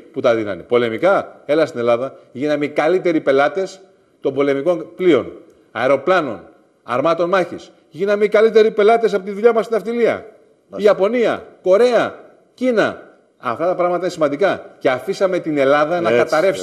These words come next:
Speaker 2: έτσι, την Ελλάδα
Speaker 1: Και
Speaker 2: την
Speaker 1: όχι μόνο, ορίζουμε και ανθρώπους το δύο χιλιάδες δωδέκα που δεν έχουνε πατήσει ποτέ σε ναυπηγεία, να τα τρέξουνε, να μας κάνουν το πρόγραμμα σωτηρίας των ναυπηγείων. Να τα μάθει ο λαός αυτά.
Speaker 2: Μάλιστα. Τη βρίζουμε και την πληγώνουμε την Ελλάδα, δυστυχώς. Κύριε
Speaker 1: Δυστυχώς,
Speaker 2: Θανάκο.
Speaker 1: η Ελλάδα μας πληγώνει και πρέπει εμείς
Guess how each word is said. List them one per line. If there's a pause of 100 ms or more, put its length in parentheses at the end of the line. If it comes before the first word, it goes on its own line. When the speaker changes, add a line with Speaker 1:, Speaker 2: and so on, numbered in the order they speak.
Speaker 2:
έτσι,
την
Ελλάδα
Speaker 1:
Και
Speaker 2:
την
Speaker 1:
όχι
μόνο, (100)
ορίζουμε
και
ανθρώπους
το
δύο
χιλιάδες
δωδέκα (240)
που
δεν
έχουνε
πατήσει
ποτέ
σε
ναυπηγεία, (240)
να
τα
τρέξουνε, (180)
να
μας
κάνουν
το
πρόγραμμα (320)
σωτηρίας
των
ναυπηγείων. (180)
Να
τα
μάθει
ο
λαός
αυτά.
Speaker 2:
Μάλιστα.
Τη
βρίζουμε
και
την
πληγώνουμε
την
Ελλάδα,
δυστυχώς.
Κύριε
Speaker 1:
Δυστυχώς,
Speaker 2:
Θανάκο.
Speaker 1:
η
Ελλάδα
μας
πληγώνει
και
πρέπει
εμείς